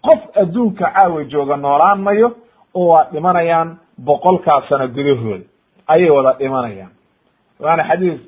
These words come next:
maaragtay, waxaa wariyey Imaamu Axmed, waa xadiis saxiixa, si Sheikh Albani ku caddeeyey fi Saxiix al-Jaamic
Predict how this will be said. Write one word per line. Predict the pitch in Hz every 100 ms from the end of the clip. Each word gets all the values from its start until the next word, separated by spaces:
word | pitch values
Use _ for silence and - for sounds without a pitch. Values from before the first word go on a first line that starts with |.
| -
maaragtay, | 156 143 135 156
waxaa | 151 139 139
wariyey | 135 135 135
Imaamu | 151 147
Axmed, | 170 196 214
waa | 160
xadiis | 127 160 147
saxiixa, | 139 160 165 143 139 - _ _ -
si | 175
Sheikh | - 156
Albani | 143 143 139 123
ku | 165
caddeeyey | 143 139 139 139 139 135 _ _ _ _
fi | 143 143 139 123 123 -
Saxiix | 131 165 135
al-Jaamic | 127 117 170 170 180